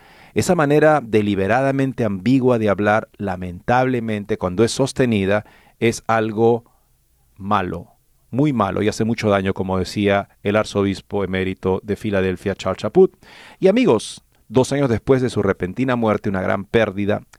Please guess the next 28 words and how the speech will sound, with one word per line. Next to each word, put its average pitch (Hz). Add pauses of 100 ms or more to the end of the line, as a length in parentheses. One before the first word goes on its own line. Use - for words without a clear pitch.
(120)
en 104
la 98
providencia, 98
Dios 98
sabe 101
por -
qué 107
permite 101
estas 131
cosas, - (400)
se 156
publica 139
una 156
nueva 147
biografía 151
del 127
cardenal 113 (360)
George 143 (160)
Pell, 107
gran 113 (100)
líder 107
de 104
la 104
Iglesia 104
Católica 107
en 139
Australia, 113 (320)
que 95